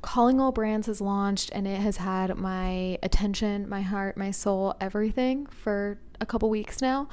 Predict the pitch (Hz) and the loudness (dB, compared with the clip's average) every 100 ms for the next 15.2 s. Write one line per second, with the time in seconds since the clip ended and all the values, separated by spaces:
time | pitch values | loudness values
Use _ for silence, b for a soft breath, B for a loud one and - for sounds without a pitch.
0 | B B B - 269 233 233 226 233 - | B B B 2 6 8 10 8 6 4
1 | 208 254 220 190 185 - - 185 196 - | 2 4 4 4 2 -4 -4 -2 0 2
2 | 202 196 196 190 - 196 196 196 190 208 | 2 2 2 -2 -4 -2 0 0 -2 -2
3 | 196 - 196 196 190 202 196 196 254 247 | -2 0 2 4 2 0 0 0 4 4
4 | 196 185 190 190 190 190 185 190 185 190 | 4 0 -2 -4 -4 -4 -4 -2 0 0
5 | 190 - B B B 208 196 190 233 - | -2 -6 B B B 0 0 2 2 2
6 | 202 196 196 190 - 214 202 196 190 - | 2 4 4 2 0 2 2 2 -2 0
7 | 240 240 240 - - 262 277 277 226 208 | 0 2 0 -2 0 2 2 4 2 2
8 | 208 202 202 196 202 196 - - - - | 2 2 2 2 2 0 0 -2 -6 -18
9 | - - 320 370 320 214 156 - 208 180 | -12 -2 4 8 10 8 4 -2 -2 -2
10 | 196 180 180 180 175 170 - 196 185 185 | -2 -2 -2 0 0 -2 -4 -2 0 0
11 | 185 - 180 175 - 202 190 190 190 - | -2 -4 -6 -6 -2 0 2 2 0 0
12 | 202 196 - 185 190 185 - 190 190 190 | 0 2 2 0 -2 -4 -4 -2 -2 0
13 | 196 190 196 208 214 196 196 220 240 196 | 2 4 4 4 0 -4 -2 -2 -2 -2
14 | 196 185 185 185 - 180 196 214 190 - | -2 -2 0 0 -2 -4 0 0 -2 -6
15 | - | -8